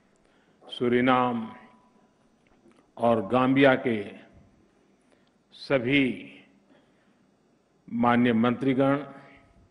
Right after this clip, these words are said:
दुनिया के विभिन्न हिस्सों से कृषि, पोषण और स्वास्थ्य के क्षेत्र में काम करने वाले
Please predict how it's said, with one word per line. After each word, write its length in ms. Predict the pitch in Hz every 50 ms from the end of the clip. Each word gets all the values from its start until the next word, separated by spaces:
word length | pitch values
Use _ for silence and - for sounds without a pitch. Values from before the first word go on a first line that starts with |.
| _ _ _ _ _ - - - _ _ _ _ _ _ _ _ _ _ _ _ -
दुनिया 520 | 113 113 143 156 160 165 175 175 175 180
के 260 | 175 - 185 185 185
विभिन्न 520 | 175 143 113 120 131 131 147 170 170 170 156
हिस्सों 500 | 139 123 127 120 - - - 170 170 143
से 340 | - - - 98 - - - - _ _ - - _ _ _ _ _ _ _ _ _ _ _ _ _ _ _ _ _ _ _ _ _ _ _ _ _ _
कृषि, 680 | - 143 151 135 - - 180 175 175 185 185 135 - - - - _ _ _ _ _ _ _ _ _ _ _ _ _ _ _ _ _ _ -
पोषण 580 | 131 127 147 147 - - 165 165 160 147 110 95 - - - - _ _ _ _ _ _ _ _ _ _ _ _ _ _ _ _ _ _ _ -
और 260 | 127 123 131 135 127
स्वास्थ्य 600 | 117 - - - - 147 165 170 170 165 - - -
के 140 | 180 180 175
क्षेत्र 460 | 170 - - - 143 135 - 165 151
में 240 | 151 156 151 139 -
काम 260 | 127 127 139 147 143
करने 260 | - 139 127 131 135
वाले 500 | 135 131 127 131 139 151 156 160 156 -